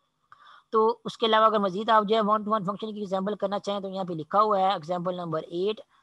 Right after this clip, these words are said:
एग्जांपल number eight में जो आपको दो फंक्शन दिए, दिए गए हैं, f of x equal to two x plus three and g of x equal to x square। इन फंक्शन को हम लोग चेक करना है कि ये one to one function है या नहीं। ठीक है, तो domain आपको कीमत नहीं दी गई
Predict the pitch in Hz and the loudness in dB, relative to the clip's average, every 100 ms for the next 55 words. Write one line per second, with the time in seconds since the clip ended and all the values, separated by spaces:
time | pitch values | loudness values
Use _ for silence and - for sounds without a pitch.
0 | _ 180 175 196 208 208 208 196 202 196 | _ -8 -4 0 0 -2 -2 -4 -6 -2
1 | 190 185 180 180 175 196 202 180 190 190 | 0 0 -4 -6 -8 -10 -10 -10 -10 -8
2 | 165 180 196 208 190 185 190 175 185 180 | -8 -6 -6 -6 -6 -6 -6 -8 -8 -6
3 | 180 175 - 170 165 202 - 202 196 - | -6 -8 -10 -12 -6 -8 -6 -4 -4 -4
4 | 196 190 180 165 180 190 160 170 160 180 | -10 -10 -10 -8 -6 -6 -8 -12 -8 -8
5 | - 202 196 196 - - _ 220 196 208 | -6 -4 -4 -6 -16 -20 _ -6 -4 -4
6 | 214 208 190 180 190 185 185 180 190 185 | -4 -4 -4 -4 -6 -4 -6 -4 -6 -6
7 | 190 180 214 _ - 175 190 190 202 190 | -6 -6 -6 _ -6 -4 -4 -6 -4 -4
8 | 185 - 180 160 190 165 147 151 151 151 | -4 -8 -12 -10 -10 -8 -6 -4 -4 -8
9 | 131 123 - 185 196 _ _ _ _ _ | -14 -20 -12 -12 -12 _ _ _ _ _
10 | _ _ _ _ _ - 220 208 220 240 | _ _ _ _ _ -2 2 4 4 6
11 | 240 220 226 220 208 220 226 240 196 214 | 4 4 2 2 2 -2 -2 -2 -2 -2
12 | 220 | -4